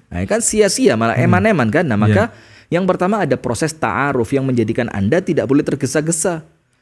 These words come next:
Speaker 1: Maka Rasulullah Shallallahu Alaihi Wasallam menganjurkan kepada kita untuk ta'aruf. Salah satunya hadis tentang nazar. "Ama nazarta ilaiha, buk-, eh, sudahkah engkau melihat calon istrimu?" Ketika dilihat, "Oh ya sudah."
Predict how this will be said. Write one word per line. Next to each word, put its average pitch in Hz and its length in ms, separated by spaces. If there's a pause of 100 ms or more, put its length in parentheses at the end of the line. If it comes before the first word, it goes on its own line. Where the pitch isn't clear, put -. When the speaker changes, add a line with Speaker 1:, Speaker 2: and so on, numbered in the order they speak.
(120)
Speaker 1:
Maka 156 260
Rasulullah 190 460
Shallallahu 156 460
Alaihi 131 380
Wasallam 131 380
menganjurkan 147 580
kepada 123 320
kita 160 400 (240)
untuk 170 380
ta'aruf. 110 500
Salah 117 220
satunya 127 340
hadis 139 380
tentang 123 260
nazar. 123 460
"Ama 180 280
nazarta 151 560
ilaiha, 117 520 (300)
buk-, 131 260
eh, 143 180
sudahkah 180 460
engkau 165 200
melihat 160 440
calon 156 280
istrimu?" 160 520 (720)
Ketika 131 300
dilihat, 135 420 (180)
"Oh 131 100
ya 139 120
sudah." 139 340